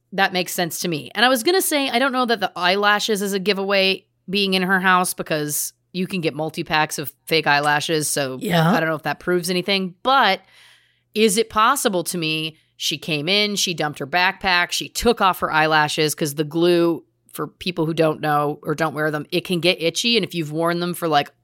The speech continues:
Speaker 1: a good eight hours, that's the first thing I'm taking off too when I get home is I'm like, "Let's rip off these lashes." <laughs> Um,
Speaker 2: Sure.
Speaker 1: so is it possible she comes in,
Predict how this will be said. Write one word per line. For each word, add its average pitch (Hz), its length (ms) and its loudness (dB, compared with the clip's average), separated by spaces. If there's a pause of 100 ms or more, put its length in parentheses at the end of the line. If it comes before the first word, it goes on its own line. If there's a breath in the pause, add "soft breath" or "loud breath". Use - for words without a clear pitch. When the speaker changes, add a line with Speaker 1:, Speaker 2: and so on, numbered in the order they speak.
Speaker 1:
a 156 120 0
good 156 360 2
eight 156 180 2
hours, 165 680 0 (300)
that's 156 280 0
the 151 80 -6
first 151 260 -4
thing 143 140 -4
I'm 143 100 -6
taking 143 260 -4
off 127 160 -6
too 123 380 -8
when 156 160 -4
I 143 60 -2
get 139 160 -6
home 135 200 -6
is 135 60 -8
I'm 135 80 -6
like, 135 160 -6 (300)
"Let's 156 320 0
rip 143 220 0
off 135 180 4
these 135 180 -4
lashes." - 760 0
<laughs> - 60 -8 (460 loud breath)
Um, 196 100 2
Speaker 2:
Sure. 226 280 2
Speaker 1:
so 196 240 -2
is 185 140 0
it 196 120 -8
possible 226 400 -2
she 175 140 -6
comes 180 320 -4
in, 277 260 -2